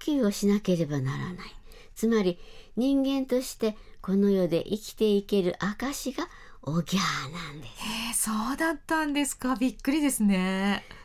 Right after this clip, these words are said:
Speaker 1: 誕生してからも、赤ちゃんは生命の歴史をなぞります。目と耳を使い、手を叩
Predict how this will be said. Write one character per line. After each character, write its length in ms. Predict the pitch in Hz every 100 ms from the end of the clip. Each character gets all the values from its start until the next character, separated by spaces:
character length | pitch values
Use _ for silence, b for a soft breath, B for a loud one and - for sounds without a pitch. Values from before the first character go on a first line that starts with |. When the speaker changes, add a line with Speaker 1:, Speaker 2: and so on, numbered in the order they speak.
| -
Speaker 1:
誕 340 | 294 349 370
生 220 | 349 370
し 80 | 381
て 120 | 370
か 140 | 370 359
ら 160 | 339
も、 240 | 302 233 - B B B B -
赤 260 | 175 180 175
ち 120 | 160
ゃ 80 | 151
ん 80 | 135
は 120 | 143
生 320 | - 240 247
命 300 | 233 226 214
の 160 | 196 185
歴 260 | 190 -
史 200 | - 180
を 100 | 160
な 180 | 165 165
ぞ 160 | 156 147
り 160 | 143
ま 160 | 139 196
す。 200 | - - B B B B 175
目 200 | 226 330
と 240 | 196 156
耳 460 | 147 170 180 190 165
を 100 | 147
使 320 | - - 135 127
い、 220 | 113 113 b b b -
手 220 | 202 220
を 100 | 175
叩 240 | - 120